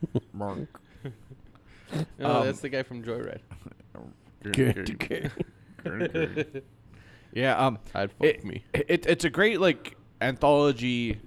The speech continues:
Speaker 1: It's an anthology, right?
Speaker 2: It is
Speaker 3: Yeah.
Speaker 2: technically an anthology, but
Speaker 3: Kind
Speaker 2: it's,
Speaker 3: of.
Speaker 2: but it's also just intertwining stories.
Speaker 1: It is, and I,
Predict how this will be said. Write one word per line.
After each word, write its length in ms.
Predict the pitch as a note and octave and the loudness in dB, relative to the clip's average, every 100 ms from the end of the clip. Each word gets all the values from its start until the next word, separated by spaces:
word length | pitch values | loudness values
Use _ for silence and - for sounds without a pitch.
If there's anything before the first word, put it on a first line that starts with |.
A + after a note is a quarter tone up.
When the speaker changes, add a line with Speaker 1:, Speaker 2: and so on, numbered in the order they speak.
| - - - | -20 -20 -18
Speaker 1:
It's 140 | - D4+ | -12 -6
an 100 | D#4+ | -4
anthology, 540 | G#2+ G2+ F2 F2 F#2+ | -4 -4 -4 -4 -4
right? 180 | A#2 F3+ | -2 6
Speaker 2:
It 80 | G3+ | 6
is 160 | C#4 - | 8 8
Speaker 3:
Yeah. 60 | |
Speaker 2:
technically 400 | C4+ B3+ A3 A#3+ | 6 6 0 2
an 80 | G#3+ | 4
anthology, 800 | F#3 F3 D3+ E3+ E3 F#3 F3 D#3+ | 2 4 4 4 0 -2 -4 -2
but 120 | - | 2
Speaker 3:
Kind 120 | D#3+ D#3 | 6 8
Speaker 2:
it's, 140 | A#3 | 6
Speaker 3:
of. 120 | A3+ | 4
Speaker 2:
but 140 | E3+ D#3+ | 0 0
it's 140 | D#3+ | 0
also 300 | E3+ E3+ F3 | 0 0 -4
just 240 | D3+ C#3+ | -6 -4
intertwining 560 | D3+ D3 C#3+ C#3+ C3 B2+ | 0 0 2 2 2 0
stories. 460 | - A2 A2 A#2+ C3+ | -2 0 2 2 6
Speaker 1:
It 100 | F#3+ | 8
is, 200 | A#3 G3+ | 8 8
and 180 | E3 E3+ | 4 4
I, 160 | F3 | 4